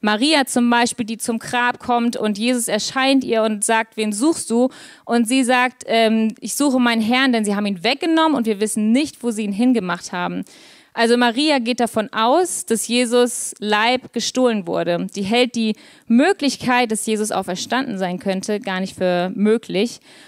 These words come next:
Und Thomas geht's ganz genauso. Also, dass Jesus auferstanden sein könnte, ist so weit weg von dem, was sein kann, ähm, dass in ihm Zweifel groß werden. Und er bezweifelt, dass Jesus lebt,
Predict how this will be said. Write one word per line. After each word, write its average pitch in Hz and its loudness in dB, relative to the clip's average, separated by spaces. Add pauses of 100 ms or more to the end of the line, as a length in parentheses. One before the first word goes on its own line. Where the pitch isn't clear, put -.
(140)
Und 220 -4
Thomas 277 2
geht's 226 -2
ganz 220 -4
genauso. 208 -2 (760)
Also, 214 0
dass 220 -2
Jesus 269 0
auferstanden 240 0
sein 214 0
könnte, 240 0
ist - -2
so 285 4 (280)
weit 220 0
weg 262 -4
von 220 -2
dem, 233 0
was 214 -2
sein 226 0
kann, 214 -2 (400)
ähm, 202 2
dass 220 -2
in 233 2
ihm 240 0
Zweifel 220 -2
groß 180 -6
werden. 170 -4
Und 185 -4
er 208 0
bezweifelt, 220 -2
dass - -6
Jesus 196 -6
lebt, 208 -4